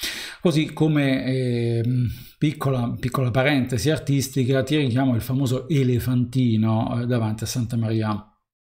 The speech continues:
sopra Minerva, il fa-, l'elefantino del Bernini, te lo ricorderai, che dietro al Pantheon, l'avrai visto chissà quante volte,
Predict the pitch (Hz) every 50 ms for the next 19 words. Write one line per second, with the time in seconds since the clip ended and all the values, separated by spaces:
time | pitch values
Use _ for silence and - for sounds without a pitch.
0 | _ - - - - - 113 117 117 113 117 123 117 117 110 101 90 92 90 95
1 | 104 104 101 107 120 110 110 95 - 127 120 110 107 107 104 107 104 117 113 104
2 | - 135 135 127 117 - - - - - - - - 127 139 131 120 117 139 175
3 | 170 - 151 139 135 127 127 131 147 160 160 151 117 113 107 107 110 104 120 127
4 | 139 165 208 220 196 143 113 110 113 120 135 151 160 160 156 131 113 104 104 104
5 | 104 113 117 110 104 101 98 90 - - 156 143 123 113 113 117 113 - 143 156
6 | 160 147 117 107 - 98 92 98 104 113 113 104 - - 98 90 92 - - 147
7 | 131 - 143 147 165 160 220 214 170 123 110 107 107 110 - 170 165 165